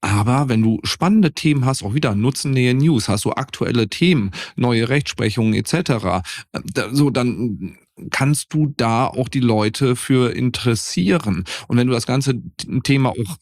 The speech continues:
irgendwie sexy verpackst, das heißt, du hast einen spannenden Titel, du hast eine spannende Beschreibung und, und sagst den Leuten vorher, was sie davon haben, dass sie daran teilnehmen. Also sag nicht, was in dem Webinar besprochen wird, sondern was sie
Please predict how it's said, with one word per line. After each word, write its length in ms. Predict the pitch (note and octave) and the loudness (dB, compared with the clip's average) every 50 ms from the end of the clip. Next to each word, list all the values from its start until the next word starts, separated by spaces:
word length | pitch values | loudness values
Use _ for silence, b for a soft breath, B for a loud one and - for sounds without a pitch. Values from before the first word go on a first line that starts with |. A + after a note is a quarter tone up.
| _ - | _ -2
irgendwie 460 | - B2 B2 A2 B2 A#2 A2 G#2 - | 0 2 2 2 2 2 2 0 -2
sexy 440 | - - - B2+ A#2+ - - A#2 A2 | -2 -2 -2 -2 -2 -2 -2 -2 -2
verpackst, 540 | - - G2 D#2+ - - D3 E3 - - - | -2 -2 -4 -2 -2 -2 -2 -2 -2 -4 -4
das 140 | - G2 - | -4 -2 0
heißt, 220 | G#2+ G#2 G#2+ - | 0 0 0 0
du 80 | A2 G#2 | -2 -2
hast 160 | G#2 G2 - | -2 0 0
einen 80 | G#2 G2 | -2 -2
spannenden 540 | - - - B2 C#3 D#3+ E3+ E3 E3 D#3+ | -2 -2 -2 0 2 2 4 2 2 2
Titel, 380 | D3 - - G#2+ - - G2 F#2+ B B B B | 0 0 -2 -2 0 -2 -2 -2 B B B B
du 80 | - G#2+ | -2 -2
hast 140 | G#2 - | 0 2
eine 80 | G#2 G2+ | 2 0
spannende 500 | F#2+ - - - A#2 C3 D3+ D#3+ D#3+ E3 | 0 0 0 0 2 4 4 4 4 2
Beschreibung 880 | D#3 D3 C#3 C3 - - - A2 G#2+ G#2+ G#2 G#2+ G2+ G2 G2+ A2+ D3 B B B B B | 2 2 0 0 -2 -4 -2 0 0 0 0 0 0 0 0 -2 -2 B B B B B
und, 80 | - A#2+ | -2 0
und 540 | A2 - - A#2 G#2+ G2 - - D#2+ E2+ A2+ | 0 0 0 0 0 0 -2 -2 -2 -2 0
sagst 400 | G#2+ G#2+ A2+ C3+ C#3+ - - - | 2 2 2 0 -2 -2 -2 0
den 100 | B2+ B2 | 0 2
Leuten 300 | A#2+ B2 B2+ - B2 - | 2 2 0 -2 -4 -6
vorher, 520 | - - - G3+ G3+ G3 D3 C3 A2+ G2+ | -6 -6 -4 -2 0 0 0 0 0 0
was 160 | G#2+ B2 B2 | -2 -2 -2
sie 260 | - - D3 - - - - | -2 -2 -4 -4 -4 -6 -8
davon 600 | - B2+ B2+ G#2 G2 - - A#2 A2 A2 G2+ - | -6 -4 -4 -4 -4 -4 -2 -2 -2 -2 -4 -4
haben, 400 | - D3 D#3+ F#3+ F#3+ C#3+ A#2 G#2+ | -2 -2 -2 -2 -2 -2 -2 0
dass 180 | G#2+ B2+ C3 - | 0 -2 -2 -2
sie 120 | - C3 | -2 -2
daran 320 | B2 A#2+ A2+ A2+ G#2+ G#2+ G#2+ | 0 0 0 0 -2 -2 -2
teilnehmen. 480 | - - D#3+ F3+ F#3+ E3+ B2 G#2+ G2 | -2 -2 0 2 2 2 2 0 0
Also 160 | F#2+ G#2 A2 | 0 0 0
sag 240 | A2+ A#2 A2+ A2+ - | 0 0 0 -2 -2
nicht, 160 | - C#3+ B2+ | -4 -4 -2
was 160 | B2+ B2 A#2+ - | -2 -2 -2 -2
in 80 | B2 | -2
dem 100 | A#2+ G#2+ | 0 0
Webinar 320 | A#2 A#2 A2+ A#2+ A2 A2+ A2 | 0 0 0 0 0 0 0
besprochen 480 | A2 G#2 - - D#3+ F3+ - F3 D3 | 0 -2 -2 -2 -2 0 0 -2 0
wird, 160 | A#2+ B2 B2+ | 0 0 0
sondern 240 | - B2 A#2+ A2 A2 | 0 0 0 0 0
was 140 | A2 A#2 A2 | 0 0 0
sie 160 | - C3 A#2 | 0 -2 -2